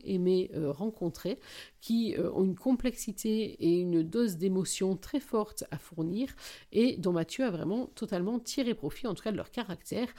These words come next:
et c'est quelque chose qui est très, très réussi là aussi. Et puis, j'ai beaucoup aimé, euh, alors je vous ai dit, le fait que Solveig soit un photographe avec l'œil du photographe, mais j'ai aussi particulièrement aimé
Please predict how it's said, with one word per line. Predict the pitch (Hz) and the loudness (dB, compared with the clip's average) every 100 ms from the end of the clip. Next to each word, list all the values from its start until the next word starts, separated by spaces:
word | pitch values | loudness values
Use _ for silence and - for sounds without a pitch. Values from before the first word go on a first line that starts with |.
| - - - | -18 -16 -8
et | |
c'est | 165 156 | -6 -4
quelque | - | -4
chose | 269 | -4
qui | - | -4
est | 170 | -8
très, | - 175 | -4 -6
très | - 277 | -4 -4
réussi | 226 196 165 - | -2 -4 -4 -2
là | 247 180 | -2 0
aussi. | - - - - - - - - | -2 -6 -10 -18 -18 -16 -18 0
Et | 247 | 0
puis, | 247 349 381 - - | 4 4 2 -6 -6
j'ai | 175 | -2
beaucoup | 202 294 302 | -2 0 2
aimé, | 190 190 285 302 - | 2 0 -2 -4 0
euh, | 175 | 2
alors | 117 151 | 4 0
je | 151 | -2
vous | 196 | -4
ai | |
dit, | 147 254 330 - - | 0 0 0 -4 0
le | 160 | 0
fait | 165 170 170 | 4 2 2
que | - 165 | 0 0
Solveig | - 151 156 | 2 2 2
soit | 160 - | 0 -4
un | - | -6
photographe | - - 165 170 175 165 | -4 0 0 0 -2 -2
avec | 123 175 | -4 0
l'œil | 226 277 | 2 2
du | 180 | -2
photographe, | - 160 160 160 247 262 - | -6 -4 -4 -2 -2 -4 -6
mais | 202 226 277 | 0 2 2
j'ai | 262 | 2
aussi | 269 - 302 | 0 2 -2
particulièrement | 294 - 320 - 285 247 202 | -2 -6 -6 -2 0 0 0
aimé | 196 175 208 | 0 0 -2